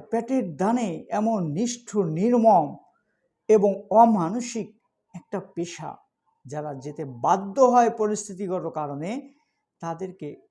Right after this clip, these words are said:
অধিকার দিবে। অথচ এদের মাথায় এই জিনিসটা আসে না যে এদেরকে কিভাবে সুন্দর কর্মসংস্থান করে দিয়ে তাদের স্বাভাবিক জীবনযাত্রায় ফিরিয়ে আনা যায়।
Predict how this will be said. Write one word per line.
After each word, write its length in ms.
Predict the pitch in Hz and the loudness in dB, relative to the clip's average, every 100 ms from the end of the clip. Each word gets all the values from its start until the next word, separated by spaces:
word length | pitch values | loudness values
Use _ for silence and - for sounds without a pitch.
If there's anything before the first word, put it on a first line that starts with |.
| - | -12
অধিকার 420 | 175 196 - 139 | -10 -10 -12 -14
দিবে। 200 | 120 - 151 _ _ _ _ _ _ _ _ _ _ _ _ | -14 -20 -20 _ _ _ _ _ _ _ _ _ _ _ _
অথচ 300 | - 127 190 | -14 -12 -10
এদের 260 | 165 151 175 | -8 -8 -8
মাথায় 360 | 165 160 160 147 | -8 -10 -10 -12
এই 60 | |
জিনিসটা 420 | 139 151 160 160 | -12 -14 -14 -14
আসে 240 | 143 - 165 | -14 -14 -12
না 200 | 147 135 | -12 -14
যে 180 | 131 143 | -12 -12
এদেরকে 320 | 135 135 135 - | -12 -14 -16 -14
কিভাবে 360 | 156 160 143 139 | -10 -10 -10 -14
সুন্দর 380 | - - 139 135 | -18 -16 -14 -12
কর্মসংস্থান 880 | 127 131 135 143 147 143 135 135 131 | -14 -14 -14 -16 -16 -16 -16 -16 -14
করে 220 | 139 165 | -6 -2
দিয়ে 380 | 180 220 180 - - _ _ - | 4 4 4 0 -14 _ _ -12
তাদের 260 | 135 131 | -12 -10
স্বাভাবিক 560 | 127 - 143 143 143 123 | -14 -14 -10 -8 -8 -12
জীবনযাত্রায় 720 | 117 131 139 131 131 131 127 | -12 -10 -10 -10 -14 -14 -16
ফিরিয়ে 340 | 120 131 127 117 | -16 -14 -14 -14
আনা 220 | 117 - | -16 -20
যায়। 260 | - - | -20 -20